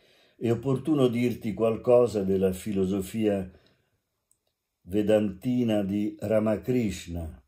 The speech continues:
Non bisogna infatti credere che tutti gli ashram siano uguali.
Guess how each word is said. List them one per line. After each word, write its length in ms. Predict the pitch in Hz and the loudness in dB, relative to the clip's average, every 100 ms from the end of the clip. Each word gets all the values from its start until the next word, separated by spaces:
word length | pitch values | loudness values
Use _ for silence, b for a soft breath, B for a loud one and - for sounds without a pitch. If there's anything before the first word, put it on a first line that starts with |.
| _ | _
Non 240 | 101 117 | -6 -4
bisogna 460 | 123 113 135 127 107 | -4 0 2 2 0
infatti 520 | 95 120 110 101 95 | 0 2 2 0 -6
credere 640 | 113 113 107 104 95 92 b b b b b _ | -4 -2 0 0 0 -4 b b b b b _
che 160 | 104 95 | -10 -6
tutti 340 | 120 120 113 | -6 -4 -4
gli 160 | 104 117 | 4 6
ashram 680 | 117 113 - 101 101 101 95 | 6 4 -2 0 2 0 -2
siano 400 | 90 110 101 98 | -2 -2 0 -2
uguali. 680 | 95 104 92 85 78 69 | 2 4 4 2 -6 -12